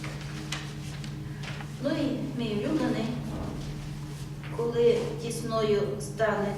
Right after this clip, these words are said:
шкіра і вигостриш своє перо, тоненьким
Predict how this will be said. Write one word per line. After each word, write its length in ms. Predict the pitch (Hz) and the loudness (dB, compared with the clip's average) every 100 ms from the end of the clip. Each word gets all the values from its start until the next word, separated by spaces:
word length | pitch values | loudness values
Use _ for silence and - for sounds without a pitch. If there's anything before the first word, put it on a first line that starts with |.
| - | -2
шкіра 500 | - - 269 302 - - - - - - 214 | -4 -2 0 2 2 0 -2 -6 -6 -4 -2
і 60 | |
вигостриш 760 | 208 196 190 185 190 - - - - - | 0 2 0 -2 -4 -4 -4 -6 -6 -6
своє 380 | - 190 190 185 185 | -6 -4 -4 -4 -4
перо, 340 | 185 202 254 - - - - - - | -2 -2 -2 -2 -6 -6 -8 -8 -6
тоненьким 460 | 214 214 220 226 | -4 -2 -2 -2